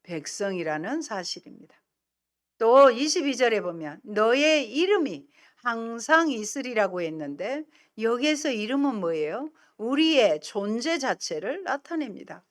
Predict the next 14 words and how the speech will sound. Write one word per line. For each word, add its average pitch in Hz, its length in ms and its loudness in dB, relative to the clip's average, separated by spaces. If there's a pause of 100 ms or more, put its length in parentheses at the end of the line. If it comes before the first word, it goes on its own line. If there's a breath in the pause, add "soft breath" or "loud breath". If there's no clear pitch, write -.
임태웅 330 720 -6
그러면 196 320 -6
우리는 208 240 -10 (300 soft breath)
임태웅 269 600 -4
이름만이 311 600 0
아니라 190 460 -4
임태웅 202 880 -8
존재 214 440 -8
자체를 214 560 -8
기억하는 202 540 -8
것입니다. - 480 -18 (680 loud breath)
만약 302 460 8
우리가 233 520 4
죽는다면 247 880 0